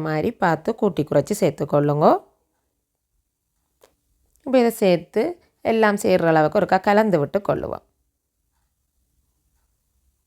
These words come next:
கலந்துட்டு நாங்கள் இதுக்கு இனி சேர்க்க போறது தேங்காய் பால். யாழ்ப்பாணத்துல பொதுவா இறைச்சி கறிகள் வைக்க தேங்காய் பால் சேர்த்து வைக்கிறது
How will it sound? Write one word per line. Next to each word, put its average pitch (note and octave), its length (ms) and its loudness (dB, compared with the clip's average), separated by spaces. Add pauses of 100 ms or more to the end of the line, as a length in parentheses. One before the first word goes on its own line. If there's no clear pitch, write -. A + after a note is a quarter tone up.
(380)
கலந்துட்டு F#3 520 2
நாங்கள் E3 260 0
இதுக்கு F#3 300 -4 (580)
இனி F3 140 -2 (100)
சேர்க்க F#3+ 420 0
போறது D#3 300 -4 (140)
தேங்காய் G3+ 500 2
பால். - 160 -8 (300)
யாழ்ப்பாணத்துல G#3 600 2 (100)
பொதுவா E3+ 300 2
இறைச்சி A3 300 -4
கறிகள் D#3 340 0
வைக்க D#3 460 -2 (480)
தேங்காய் A3 440 2
பால் E3 220 0
சேர்த்து D#3 360 -2
வைக்கிறது D3+ 400 -2